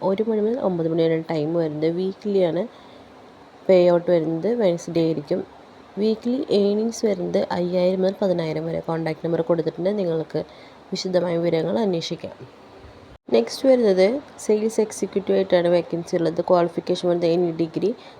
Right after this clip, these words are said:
പ്ലേസ് വരുന്നത് എറണാകുളമാണ്. ഇൻ്റർവ്യൂ പെർഫോമൻസ് അനുസരിച്ചായിരിക്കും സാലറി കൺ-, പറയുന്നത്. കോൺടാക്ട് നമ്പർ കൊടുത്തിട്ടുണ്ട്. വിശദ വിവരങ്ങൾ നിങ്ങൾക്ക് അന്വേഷിക്കാവുന്നതാണ്. കൺസൾട്ടൻസി അല്ല, നേരിട്ടുള്ള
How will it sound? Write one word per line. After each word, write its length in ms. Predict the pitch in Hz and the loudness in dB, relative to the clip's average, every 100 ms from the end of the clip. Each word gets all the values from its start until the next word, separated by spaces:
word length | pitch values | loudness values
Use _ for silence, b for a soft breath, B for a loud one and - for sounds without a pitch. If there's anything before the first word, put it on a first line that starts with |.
| - | -2
പ്ലേസ് 360 | 202 208 214 240 | 2 4 2 2
വരുന്നത് 280 | 226 196 208 | 2 4 4
എറണാകുളമാണ്. 760 | 190 175 165 170 170 156 165 240 B B B - | 4 2 2 0 0 0 -2 -4 B B B -4
ഇൻ്റർവ്യൂ 520 | 180 190 196 190 196 190 | 0 4 4 4 0 2
പെർഫോമൻസ് 580 | 196 196 196 190 196 202 | 2 4 2 2 2 2
അനുസരിച്ചായിരിക്കും 760 | 180 180 175 - 175 165 196 240 | 0 -2 -6 -2 -2 -2 -6 -2
സാലറി 360 | 208 170 165 165 | 0 2 2 0
കൺ-, 240 | 170 - - - | -2 -4 -8 -8
പറയുന്നത്. 540 | 180 170 165 156 170 254 - B B - | -2 0 0 -2 -2 -4 -4 B B -6
കോൺടാക്ട് 420 | - 208 196 190 190 | 2 4 4 2 0
നമ്പർ 160 | 185 | 0
കൊടുത്തിട്ടുണ്ട്. 580 | 180 180 165 160 165 185 247 | 0 -2 -2 -6 -4 -4 -4
വിശദ 240 | 226 175 170 | -6 -4 0
വിവരങ്ങൾ 420 | 175 160 156 156 | 2 2 2 0
നിങ്ങൾക്ക് 380 | 160 160 156 156 | -2 -4 -4 -4
അന്വേഷിക്കാവുന്നതാണ്. 680 | 151 151 - 151 156 151 180 | -4 -8 -6 -4 -2 -4 -2
കൺസൾട്ടൻസി 720 | 190 185 190 190 185 185 180 | -4 -4 -4 -2 -4 -2 -2
അല്ല, 160 | 175 220 | -2 0
നേരിട്ടുള്ള 480 | 240 180 156 - | 2 2 0 -4